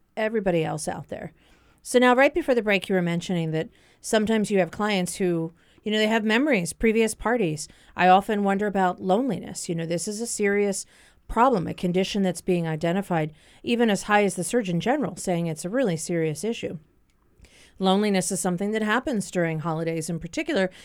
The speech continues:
if you don't have family members or you've recently lost them.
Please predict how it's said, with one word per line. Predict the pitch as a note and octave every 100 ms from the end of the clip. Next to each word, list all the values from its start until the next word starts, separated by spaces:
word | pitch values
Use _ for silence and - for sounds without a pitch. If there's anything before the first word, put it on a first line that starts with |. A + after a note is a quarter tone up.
| -
if | F3+ G3+
you | F#3
don't | G3+ G#3 C4
have | A#3+ F#3+
family | E3+ D#3+ D#3+
members | D3+ D#3 F#3 F3
or | E3+
you've | E3 F3+
recently | F#3 - G3+ G3
lost | E3+ F3+ G#3+ G#3+ -
them. | E3+ D#3+ G3